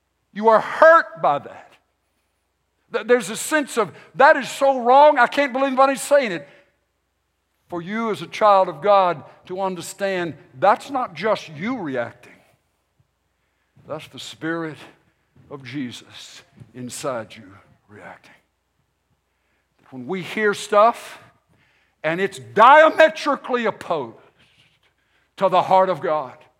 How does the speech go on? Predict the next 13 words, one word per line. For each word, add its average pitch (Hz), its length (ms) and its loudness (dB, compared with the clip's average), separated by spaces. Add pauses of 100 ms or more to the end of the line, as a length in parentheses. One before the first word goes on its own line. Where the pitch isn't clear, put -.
(880)
and 165 120 -10
something 294 680 -2
goes 262 340 2
off 233 320 4
in 202 160 -4
us 170 360 -6
that 170 220 -10
grieves 190 500 -10 (160)
us, - 280 -20 (760)
we 220 140 -8
are 233 60 -4
to 220 100 0
understand 202 880 -4